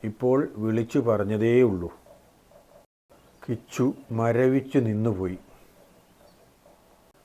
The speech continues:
കഥ വായിക്കുകയും കേൾക്കുകയും ഒക്കെ ചെയ്യുമ്പോൾ നിങ്ങൾക്ക് തോന്നുന്ന അഭിപ്രായങ്ങൾ എന്തുതന്നെയാണെങ്കിലും താഴെ കമന്റ് ബോക്സിൽ രേഖപ്പെടുത്തണേ. ഇഷ്ടമായെങ്കിൽ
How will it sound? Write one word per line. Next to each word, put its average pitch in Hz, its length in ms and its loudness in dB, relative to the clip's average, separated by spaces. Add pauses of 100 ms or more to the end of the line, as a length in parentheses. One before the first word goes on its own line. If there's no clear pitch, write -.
(160)
കഥ 104 240 -2
വായിക്കുകയും 110 920 0
കേൾക്കുകയും 104 640 -2
ഒക്കെ 98 200 -6
ചെയ്യുമ്പോൾ 101 680 -6 (580)
നിങ്ങൾക്ക് 113 560 -2
തോന്നുന്ന 107 460 -2
അഭിപ്രായങ്ങൾ 101 960 -4 (220)
എന്തുതന്നെയാണെങ്കിലും 101 1300 -4 (420)
താഴെ 104 420 -4 (440)
കമന്റ് 110 400 -4
ബോക്സിൽ 107 440 -4 (200)
രേഖപ്പെടുത്തണേ. 101 840 -4 (680)
ഇഷ്ടമായെങ്കിൽ 113 920 -4